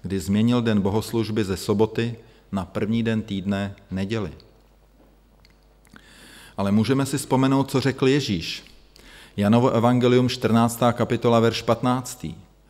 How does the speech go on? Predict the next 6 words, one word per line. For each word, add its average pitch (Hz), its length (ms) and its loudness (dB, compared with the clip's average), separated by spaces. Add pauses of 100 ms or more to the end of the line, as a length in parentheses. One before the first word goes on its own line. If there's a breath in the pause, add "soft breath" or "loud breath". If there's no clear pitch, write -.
(400 soft breath)
„Milujete-li 120 680 2
mne, 87 360 -2 (380)
budete 101 380 0
zachovávat 117 1040 -2
má 98 180 -2
přikázání.“ 98 800 -4